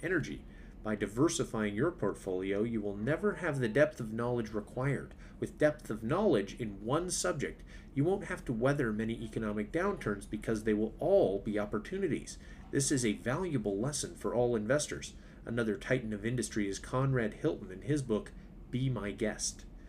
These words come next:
The next section of the book talks about the challenges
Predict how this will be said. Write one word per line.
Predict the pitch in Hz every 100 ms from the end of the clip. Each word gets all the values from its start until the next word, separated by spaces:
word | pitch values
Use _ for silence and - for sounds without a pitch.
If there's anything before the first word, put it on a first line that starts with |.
| - - -
The |
next | 127 185 214 - -
section | - - 131 - 110
of | 107
the | 101
book | 113 107 - -
talks | 117 110 110
about | 113 110
the | 107
challenges | - 135 147 151 110 101 92